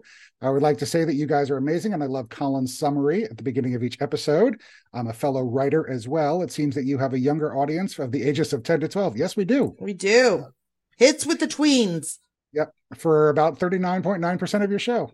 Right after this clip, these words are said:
Speaker 1: Exactly. Anyway, here's my list of the
Speaker 2: <laughs>
Speaker 1: characters. Number five, Robin from season three. Thank you,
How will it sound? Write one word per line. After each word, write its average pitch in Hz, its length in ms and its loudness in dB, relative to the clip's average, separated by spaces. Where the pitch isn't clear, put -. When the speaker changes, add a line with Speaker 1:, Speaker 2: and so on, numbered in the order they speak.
Speaker 1:
Exactly. 117 440 -8
Anyway, 170 320 6
here's 196 220 6
my 220 120 8
list 480 260 10
of 143 100 -2
the 165 120 -2
Speaker 2:
<laughs> 302 140 -14
Speaker 1:
characters. 196 540 0
Number 165 300 0
five, 160 480 2
Robin 185 680 0
from 156 100 -8
season 135 340 -4
three. 165 440 2
Thank 117 320 -10
you, 151 340 -2